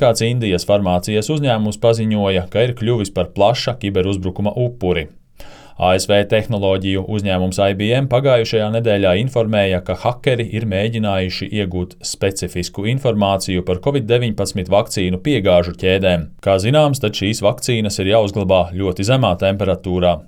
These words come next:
tāpēc to pārvadāšana ir ļoti sarežģīta. Viens no uzbrucēju mērķiem bijusi Ķīnas kompānija, kas specializējas vakcīnu transportēšanā. I B M nav zināms, vai šie uzbrukumi bijuši sekmīgi,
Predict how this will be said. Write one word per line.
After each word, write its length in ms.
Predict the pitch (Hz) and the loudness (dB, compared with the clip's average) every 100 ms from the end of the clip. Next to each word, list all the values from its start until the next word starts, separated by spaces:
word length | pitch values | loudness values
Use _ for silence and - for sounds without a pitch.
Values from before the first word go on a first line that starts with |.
| - | -8
tāpēc 240 | 92 90 | -4 -4
to 240 | - 95 110 | -2 -2 2
pārvadāšana 800 | 92 98 113 110 101 110 101 - | 2 2 2 2 2 0 -2 -4
ir 160 | 92 | -4
ļoti 240 | 90 87 101 | -2 -2 0
sarežģīta. 720 | 131 117 95 90 87 82 87 - - - - - - | 2 2 0 -2 -2 -2 -6 -6 -18 -20 -20 -18 -4
Viens 240 | 101 151 - | 0 0 2
no 140 | 143 | 2
uzbrucēju 640 | 123 127 117 104 104 98 95 | 2 0 -2 2 2 4 2
mērķiem 480 | 107 131 127 107 98 | 2 0 0 0 0
bijusi 320 | 110 - 98 | -2 -4 -6
Ķīnas 480 | 98 95 98 92 - | -4 -2 -2 -4 0
kompānija, 720 | 123 135 131 113 104 95 87 | 0 2 2 2 2 -2 -2
kas 240 | 107 113 - | -2 -2 -2
specializējas 880 | 101 101 - 85 87 92 92 101 98 | -2 -2 -2 -2 0 2 2 2 0
vakcīnu 480 | 92 - 101 107 113 | -2 -2 -4 -4 -2
transportēšanā. 840 | 127 123 107 92 87 87 90 85 78 - _ - | -2 0 -2 0 0 0 -2 -2 -4 -14 _ 0
I 60 | 143 | 2
B 160 | 147 139 143 | 4 4 4
M 80 | |
nav 220 | 139 120 101 | 4 4 2
zināms, 320 | 98 90 87 | 2 0 0
vai 160 | 95 92 | 0 0
šie 160 | 95 | 0
uzbrukumi 560 | 127 123 110 98 104 98 | 0 0 -2 -2 -2 0
bijuši 320 | 113 104 110 | -2 -2 -2
sekmīgi, 720 | - 135 131 110 95 90 85 | 2 2 2 0 0 0 -2